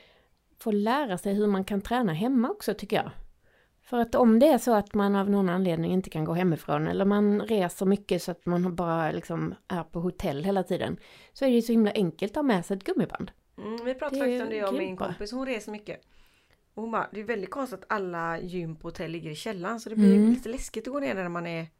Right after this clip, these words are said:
Speaker 1: Mm.
Speaker 2: tjej."
Speaker 1: Mm.
Speaker 2: Så hon, eh, kör nu med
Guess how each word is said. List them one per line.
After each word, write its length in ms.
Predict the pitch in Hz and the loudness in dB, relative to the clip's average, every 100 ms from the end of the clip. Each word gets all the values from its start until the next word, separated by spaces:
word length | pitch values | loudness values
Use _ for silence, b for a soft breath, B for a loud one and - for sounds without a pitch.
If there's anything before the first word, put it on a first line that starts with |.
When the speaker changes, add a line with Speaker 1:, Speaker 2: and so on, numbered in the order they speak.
| _ - | _ -4
Speaker 1:
Mm. 140 | 262 | -4
Speaker 2:
tjej." 400 | 233 - - 392 - | -2 -4 -4 -4 2
Speaker 1:
Mm. 320 | 214 185 233 B B B B | 2 2 -2 B B B B
Speaker 2:
Så 180 | - | -10
hon, 420 | 196 220 240 240 240 | -10 -8 -8 -8 -10
eh, 60 | |
kör 320 | 240 214 180 | -8 -6 -6
nu 320 | 165 175 175 156 | -8 -8 -8 -8
med 480 | 156 156 156 156 | -8 -6 -6 -8